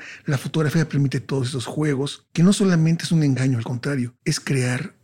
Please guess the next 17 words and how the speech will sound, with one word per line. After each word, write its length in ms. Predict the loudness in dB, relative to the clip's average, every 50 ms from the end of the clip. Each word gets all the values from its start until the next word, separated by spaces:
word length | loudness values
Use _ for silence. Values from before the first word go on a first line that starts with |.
| _ _ _
ilusiones, 800 | -2 -2 -2 -2 -2 -4 -4 -4 -6 -6 -8 -10 -12 -14 -16 _ _ _ _
es 140 | -8 -8 -4
formar 280 | -2 0 0 2 2 2
ilusiones 480 | 0 0 -2 -4 -2 0 0 0 -2 -2
para 180 | -6 -8 -6
que, 80 | -6 -6
lo 160 | -6 -6 -4
que 100 | -4 -2
muchas 300 | -2 -2 -2 -2 -2 -2
veces 200 | -2 -4 -4 -4
la 60 | -6 -4
gente 220 | -4 -4 -4 -2
no 160 | -4 -4 -4
tiene 320 | -2 0 0 2 2 0 0
en 60 | -2
su 140 | -4 -2 -2
momento 500 | 0 2 2 2 2 0 -2 -6 -8